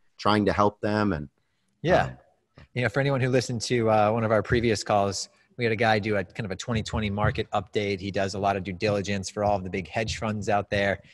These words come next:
Speaker 2: And he was like, "You make your money when you buy." You know, so it makes sense that you wanna be there. And it's, like, the last thing you would wanna outsource because, you know, if you're doing it, um, you get to, you get to play detective there
Speaker 1: Yeah.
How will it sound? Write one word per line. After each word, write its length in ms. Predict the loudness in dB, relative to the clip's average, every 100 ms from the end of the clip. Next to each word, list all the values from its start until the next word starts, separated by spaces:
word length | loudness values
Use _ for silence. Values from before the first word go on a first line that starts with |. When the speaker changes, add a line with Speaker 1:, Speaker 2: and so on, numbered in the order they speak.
| -20 -20 _
Speaker 2:
And 260 | -4 -4 -2
he 80 | -2
was 100 | 0
like, 160 | 0
"You 80 | 0
make 240 | 2 2 2
your 80 |
money 260 | 2 2 2
when 140 | 0
you 120 | -2 0
buy." 320 | 2 0 -6 _ _ _ _ _ -10
You 100 | -4
know, 160 | 0 0
so 240 | 2 2
it 80 | 4
makes 220 | 2 2
sense 220 | 0 0
that 80 | -2
you 120 | -2 0
wanna 220 | 2 0
be 200 | 0 2
there. 180 | 4 2
And 100 | 2
it's, 160 | 0
like, 140 | 0 2
the 80 |
last 360 | 2 4 2 0
thing 220 | 0 0
you 140 | 0 0
would 180 | 0 -4 -20 -10 0
wanna 220 | 2 4
outsource 640 | 2 2 0 0 0 -2
because, 360 | -4 -2 -2 -4 -14 _ _
you 120 | -2 4
know, 200 | 6 6
if 120 | 6
you're 140 | 4
doing 360 | 6 6 6 4
it, 220 | 4 2 _ -20 -12
um, 440 | -6 -2 -2 -2 -6
you 180 | -2 2
get 140 | 2 2
to, 100 | 2
you 140 | 2
get 120 | 2
to 60 | 2
play 200 | 2 2
detective 480 | 2 0 -2 -4 -4
there 220 | -2 -2
Speaker 1:
Yeah. 80 | -6